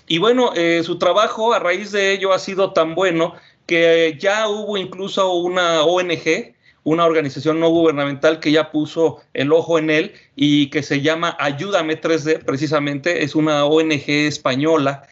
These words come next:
eh, que ofrece brazos en impresión tres D.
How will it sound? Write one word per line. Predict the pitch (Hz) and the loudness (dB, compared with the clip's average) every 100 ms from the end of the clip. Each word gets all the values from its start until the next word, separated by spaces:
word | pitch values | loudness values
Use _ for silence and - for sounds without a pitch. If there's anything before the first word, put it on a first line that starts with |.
| - - - | -20 -14 -2
eh, | 127 131 127 | 0 2 0
que | 135 | -2
ofrece | 143 147 - 156 | 0 -2 0 -2
brazos | 139 147 147 147 143 | 0 2 0 -2 -8
en | 127 | -6
impresión | 127 123 131 156 143 180 | -6 -4 -2 0 0 2
tres | 180 160 | 0 0
D. | 196 247 | 0 -2